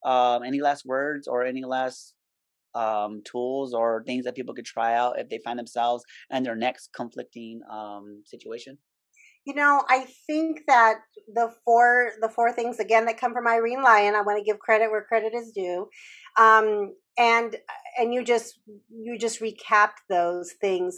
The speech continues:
Speaker 2: I think the other part that's really critically important is to give yourself grace. And what I mean by that is you're not, you're not gonna do this out the gate. You're not gonna be perfect at it out the gate. And the problem is a lot of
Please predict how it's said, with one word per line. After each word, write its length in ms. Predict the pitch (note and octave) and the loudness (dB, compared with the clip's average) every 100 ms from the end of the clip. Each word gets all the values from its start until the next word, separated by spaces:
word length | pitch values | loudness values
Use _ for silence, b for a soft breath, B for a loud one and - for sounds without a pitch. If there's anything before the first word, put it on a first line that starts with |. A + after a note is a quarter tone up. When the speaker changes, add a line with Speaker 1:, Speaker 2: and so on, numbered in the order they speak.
| - | -6
Speaker 2:
I 140 | A3+ G#3+ | -2 -2
think 340 | - B3+ B3 | -2 -6 -6
the 180 | B3 G#3+ - | -8 -10 -2
other 420 | A#3 A#3+ C4+ D4 - | 4 6 6 2 -2
part 280 | - A3 A3 A3 | 2 2 2 0
that's 260 | G3+ - | -4 -6
really 1000 | F#3+ F3+ A3 D4 D4+ D4+ D4+ D4 D4 C#4+ - | -20 -20 -12 -8 -4 -2 2 2 2 -6 -8
critically 480 | - B3 A#3+ B3 A#3 | -2 0 0 -2 -4
important 560 | A3+ - A3 F#3+ F#3+ F#3 | -4 0 0 0 -6 -6
is 160 | F#3+ | -8
to 100 | - | -8
give 160 | G3 G3 | -2 -2
yourself 400 | G3 G3 G3 F#3+ | -2 -2 -4 -4
grace. 560 | F#3+ F3+ - F#3+ - - _ B B B B B B | -8 -10 -12 -16 -20 -20 _ B B B B B B
And 140 | A#3 | 2
what 100 | A#3+ | 4
I 80 | A#3+ | 2
mean 320 | A#3+ C#4 D#4+ | 2 0 4
by 160 | D4+ B3+ A3 | 4 4 6
that 280 | F#3+ G3+ | 4 4
is 200 | A3 G#3+ - | 2 0 -4
you're 260 | G#3+ D4 F#4 | -6 -2 0
not, 240 | G#4+ G4 - _ _ _ | 0 -2 -8 _ _ _
you're 160 | C4 E4 | -4 0
not 160 | G4 | 2
gonna 180 | F#4+ D4 | 0 -2
do 220 | A3+ C#4+ | -4 -4
this 240 | E4 B3+ B3+ | 0 0 2
out 220 | A3+ A3 | 0 0
the 80 | G3+ | -4
gate. 380 | G#3 A3+ F3 - _ _ - | -4 -2 -6 -10 _ _ -12
You're 180 | A#3+ D4 | -6 -2
not 200 | E4 E4+ | 0 -2
gonna 120 | D4 | -6
be 160 | B3+ - - | -10 -10 0
perfect 420 | C#4 C#4 C4+ - | 0 0 -6 2
at 160 | G#3 G3+ | 4 4
it 100 | G3 | 4
out 180 | G3 | 2
the 80 | G3 | -2
gate. 380 | F#3 B3 E3+ - _ b b b b | -4 -4 -4 -10 _ b b b b
And 140 | B3 | -2
the 40 | A3+ | -2
problem 520 | - F4 G#4+ G#4+ D4 | 2 4 4 4 2
is 160 | B3 A#3 | 2 2
a 60 | |
lot 340 | A3 A3 A3+ | 2 6 6
of 80 | D4 | 4